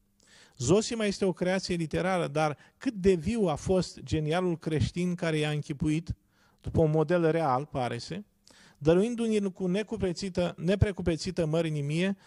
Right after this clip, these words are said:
spre întărirea noastră sufletească și spre ferirea de fățăriile pasămite foarte cuvioase ale unui Ferapont. De la Ferapont și Tartiuf este, sau nu, de al de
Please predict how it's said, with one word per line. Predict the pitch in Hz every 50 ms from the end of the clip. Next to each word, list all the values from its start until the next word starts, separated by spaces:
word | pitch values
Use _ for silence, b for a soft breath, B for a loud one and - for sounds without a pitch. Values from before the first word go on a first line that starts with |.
| B B B
spre | B - - 190 185
întărirea | 185 180 - 175 180 214 220 208 196
noastră | 185 196 208 196 - 208
sufletească | 185 - 180 156 170 156 - - 147 143 139 - - - 196 220 214 B B B B B
și | B - 165 202 202
spre | - - - 190 185
ferirea | 170 - - 170 180 220 240 240 220 202
de | 185 185
fățăriile | 180 - 190 175 - - 165 160 151 160 190 208 190 196 185
pasămite | 151 - 175 185 185 - - 190 185 180 180 180
foarte | 160 - - 196 208 208 190 - 160
cuvioase | 135 - 139 131 139 160 175 175 170 - 175 175 B B B B
ale | B 156 151 156
unui | 156 160 160 156 143 -
Ferapont. | _ - - 156 147 143 135 - - 151 120 104 - - - - _ _ _ _ _ _ _ _ _ _ _ _ _ _ - _ B B B B B B
De | - 151
la | 156 156 147
Ferapont | - 170 170 170 160 - - 247 254 247 202 - - - - - _
și | - - 160 156
Tartiuf | - 165 160 165 170 - 247 240 220 - - - b b b b b b b
este, | b 156 170 165 - 156 165 170 - - - _
sau | - - 165 160 165
nu, | 185 214 180 123
de | 110 120 143
al | 170 190 185 170
de | 147 156 135 113 101 95